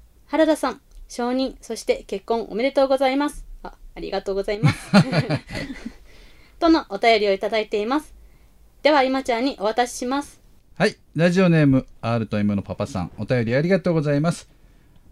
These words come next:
Speaker 2: 今回、えー、二通のお便りいただきましたので、まとめてご紹介させていただきました。撮影の楽しみもつかの間、えー、コロナに感染されたとのこと、お体ご自愛くださいね。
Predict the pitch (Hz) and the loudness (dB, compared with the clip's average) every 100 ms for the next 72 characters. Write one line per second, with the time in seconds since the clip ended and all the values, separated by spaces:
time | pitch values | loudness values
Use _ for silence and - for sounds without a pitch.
0 | - _ 247 240 160 - 147 147 170 180 | -20 _ 0 2 0 -2 2 4 4 2
1 | 269 226 156 165 151 135 113 127 123 131 | 2 2 2 4 4 2 2 0 2 2
2 | 135 - 101 101 131 - - 120 131 120 | 2 0 -2 0 -2 -4 -6 -2 0 0
3 | 123 - 117 - 101 98 92 90 107 151 | -2 -4 -6 -4 -6 -6 -8 -8 -6 -4
4 | 151 160 175 202 185 - - - - - | -2 -2 0 0 0 -4 -10 -16 -20 -20
5 | - - - - - - - - - 190 | -20 -20 -20 -20 -20 -20 -20 -6 -2 -2
6 | - 254 240 220 208 180 202 185 165 139 | 0 0 2 2 2 2 2 2 2 2
7 | 110 - 123 107 113 - - 113 135 139 | 0 -2 0 2 0 -4 -6 -4 0 2
8 | 123 107 - 135 147 160 143 147 143 139 | 2 2 2 2 4 2 0 -2 -2 2
9 | 117 - - 80 - - 104 107 87 73 | 0 0 -8 -10 -12 -12 -4 -2 -2 -4
10 | 107 156 180 143 151 156 143 | -2 0 0 -2 -2 0 0